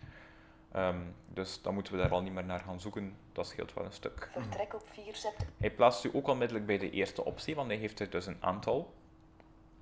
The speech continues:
Speaker 1: Bijvoorbeeld
Speaker 2: Veertien uur vijfendertig, zestien uur drieënveertig knop.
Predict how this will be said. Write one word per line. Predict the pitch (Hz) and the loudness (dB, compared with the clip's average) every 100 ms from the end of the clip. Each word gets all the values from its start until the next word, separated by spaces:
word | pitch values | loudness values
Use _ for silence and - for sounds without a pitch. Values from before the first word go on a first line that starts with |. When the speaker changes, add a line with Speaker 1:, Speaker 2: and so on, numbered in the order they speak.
| - - - | -20 -20 -2
Speaker 1:
Bijvoorbeeld | 110 98 101 107 113 110 - - - | 0 4 4 6 4 4 -4 -10 -10
Speaker 2:
Veertien | - 208 226 - 220 214 | -6 -6 -6 -8 -12 -10
uur | 208 202 | -10 -6
vijfendertig, | 185 208 233 233 196 - 208 | 2 2 2 -2 -2 -2 -4
zestien | - 240 247 226 220 214 | -6 -4 -4 -8 -10 -8
uur | - | -8
drieënveertig | - 226 262 220 202 180 214 208 | -8 -8 -6 -6 -6 -8 -8 -10
knop. | - 160 143 | -12 -12 -12